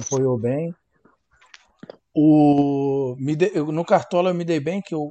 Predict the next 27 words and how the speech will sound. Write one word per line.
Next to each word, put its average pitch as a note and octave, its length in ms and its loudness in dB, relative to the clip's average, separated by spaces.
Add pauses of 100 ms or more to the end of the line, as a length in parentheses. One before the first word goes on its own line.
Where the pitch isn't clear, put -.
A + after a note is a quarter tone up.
eu C#3 100 -4
botei C#3+ 320 -4
o E3 120 -2
juiz D#3+ 560 -4 (500)
e E3+ 100 2
botei F3 360 0
o C#3+ 60 -2
var, C#3 340 -4 (280)
ou C3+ 120 -12
seja, B2 360 -6 (380)
pontuei D3 400 -6
tanto F#3 240 -4
com F#3 160 -8
os C3 120 -8
gols D3+ 220 -4
quanto D3+ 300 -12
com - 140 -16
as C#3+ 100 -8
assistências. D3 680 -12 (1200)
E E3 840 -4
acho F3 220 -4
que A3 160 -8
o F#3 60 -6
jogo F#3+ 180 -6
ficou - 240 -10
mais F#3 160 0
marcado F3+ 320 -4